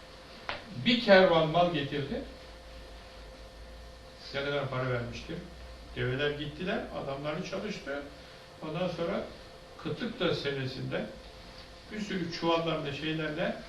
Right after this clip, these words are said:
yüz deve mi, ne kadarsa koca bir kervan geldi Medine-i Münevvere'ye. Yolda birileri geldiler, Hazreti Os-, Osman'a dediler ki, "Ya Osman,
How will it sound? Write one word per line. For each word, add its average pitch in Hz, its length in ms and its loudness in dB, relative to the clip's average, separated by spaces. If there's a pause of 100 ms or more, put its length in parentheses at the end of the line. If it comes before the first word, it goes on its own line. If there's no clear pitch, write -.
(680)
yüz 156 280 -2
deve 175 200 2
mi, 226 140 2 (500)
ne 147 140 -6
kadarsa 190 440 0 (120)
koca 170 300 0
bir 180 180 -2
kervan 160 440 0 (1160)
geldi 151 580 2 (260)
Medine-i 139 420 -6
Münevvere'ye. 120 640 -4 (1500)
Yolda 202 400 6
birileri 208 300 4
geldiler, 180 380 6
Hazreti 170 320 4
Os-, - 340 -2
Osman'a 165 340 0
dediler 170 440 2
ki, 180 60 -6 (640)
"Ya 156 220 2
Osman, 165 280 0